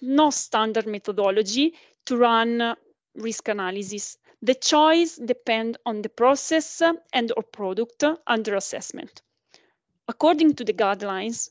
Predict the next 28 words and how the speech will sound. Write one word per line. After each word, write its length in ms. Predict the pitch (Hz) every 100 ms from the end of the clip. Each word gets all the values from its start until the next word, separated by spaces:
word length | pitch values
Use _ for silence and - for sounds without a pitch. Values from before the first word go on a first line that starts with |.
| -
risk 260 | 240 233
assessment 760 | 214 - 202 190 208 - 214 - 226 - -
can 160 | 262 247
be 80 | 254
performed 680 | 254 - 262 254 247 277
from 300 | - 247 226
both 400 | 220 240 233 - -
the 80 | 220
perspective 720 | 208 - 190 185 - 196 208 - _ _ -
of 120 | 208
the 80 | 240
product 500 | 285 294 285 320 - 320 -
and 140 | 226 214
equipment. 680 | - - - 196 196 - _ _ _ _ _ _ - - _ _ _ -
A 40 | 254
specification 840 | - 262 277 320 330 339 - 311
is 120 | 233
defined 420 | 208 226 233 233
as 160 | 220 202
a 60 | 214
document 600 | - 233 - 226 262 247
that 220 | 226 -
states 520 | - - 254 254 -
requirements 840 | 214 - 220 196 190 190 214 - - _ _ _ _ _ _ _
regarding 720 | - 226 240 233 214 277 285 302
the 120 | - 254
intended 500 | 269 240 220 254 -
purpose 520 | 220 220 208 208